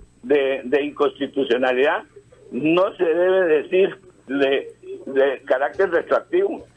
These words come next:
La ley no es retroactiva, en Costa Rica se invalida si es retroactiva. Es para todo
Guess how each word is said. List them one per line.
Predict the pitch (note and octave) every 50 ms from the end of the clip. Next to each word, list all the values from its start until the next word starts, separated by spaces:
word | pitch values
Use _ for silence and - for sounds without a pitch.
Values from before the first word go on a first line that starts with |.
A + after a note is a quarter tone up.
| - -
La | B2+ C#3+ D3+ D3
ley | D#3 E3 F3+ F#3+ F#3 F#3
no | F3+ F3 F3 F3 E3+ D#3+
es | E3+ E3+ F3+ E3+
retroactiva, | - D#3 - - B2 - - - E3 F3+ F#3 F3+
en | D3 B2
Costa | A#2 G#2 - A#2
Rica | A#2 A#2+ - - - D#3 D#3 D3+ - - -
se | G#2+ G#2
invalida | G#2+ G#2 G#2 G#2 A#2 D3 D#3 D#3+ D#3 -
si | - A#2+
es | B2+ B2+
retroactiva. | C3+ C#3 B2 - A#2 - - - - C#3 B2 - - - - _ - - B2 - C#3 C#3 -
Es | D#3+ F#3 E3+ - - - - - - - - _ _
para | - E3 E3 D#3 D3+ D3+ D3 D3 - - - -
todo | F#3 G#3 A3+ A#3+ A#3+ B3 B3 B3+